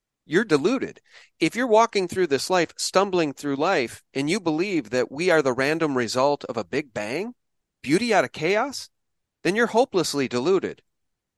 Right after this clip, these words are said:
So I think the gospel and Jesus Christ is the answer.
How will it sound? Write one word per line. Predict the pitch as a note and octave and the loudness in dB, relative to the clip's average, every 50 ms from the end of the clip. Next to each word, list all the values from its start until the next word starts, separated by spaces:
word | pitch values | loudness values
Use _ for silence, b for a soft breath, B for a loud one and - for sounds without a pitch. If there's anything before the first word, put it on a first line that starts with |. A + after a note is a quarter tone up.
| _ _ - | _ _ -2
So | - - F3+ F3 E3+ - | 4 6 8 8 8 6
I | D#3 | 2
think | E3+ - A3+ A3+ - _ - | 2 2 0 -2 -2 _ -6
the | D#3+ | -2
gospel | B2+ D3 D3 D#3+ F#3 G3 - - - D3 C#3 C3+ C3 - - | 2 4 4 6 4 4 2 0 2 2 2 2 0 -2 -2
and | C#3+ C3+ C#3 C#3 C3+ C3+ C3+ B2 - A2 | 0 2 2 2 2 2 0 -4 -6 -4
Jesus | - D#3 E3+ D#3 D3 B2 - | -2 -2 0 0 -2 -4 -2
Christ | - D#3 D3+ D3+ D3 C#3+ - - - | 2 4 4 4 4 2 -2 -6 -4
is | E3 D#3+ F3+ - | -2 -2 -2 0
the | - E3+ C#3 A2+ | 0 0 0 0
answer. | G2+ F#2 - - G2+ D#2+ - | -2 -6 -8 -10 -12 -14 -16